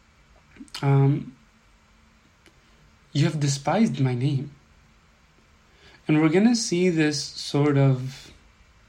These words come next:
dialogue or this sort of format throughout the scriptures,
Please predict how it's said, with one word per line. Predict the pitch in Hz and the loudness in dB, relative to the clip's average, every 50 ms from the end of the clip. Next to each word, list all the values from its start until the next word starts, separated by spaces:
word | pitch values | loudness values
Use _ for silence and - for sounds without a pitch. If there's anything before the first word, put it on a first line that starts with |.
| _ _ _ _ _ _ _ _ - 151 | _ _ _ _ _ _ _ _ -8 -4
dialogue | 135 143 143 143 147 151 156 147 147 151 160 165 160 - - | 0 2 4 4 2 2 0 0 0 0 0 0 -2 -4 -2
or | 143 135 | -2 0
this | 131 135 135 - | 0 0 -2 -2
sort | - 156 147 139 | -2 -2 -2 0
of | 139 139 | 0 -2
format | - - 143 143 143 151 156 160 165 185 202 202 - _ _ _ - - - - _ _ _ | -2 -2 0 2 2 2 2 0 -2 -2 -4 -8 -12 _ _ _ -20 -20 -20 -20 _ _ _
throughout | - - 143 156 - - 160 175 180 - | -4 -4 -2 -2 0 0 -2 -2 -2 -4
the | 160 139 | -6 -8
scriptures, | 139 - - - 160 160 - - - 156 156 156 160 156 - - | -8 -6 -6 -6 -6 -6 -8 -10 -8 -6 -4 -4 -4 -4 -6 -10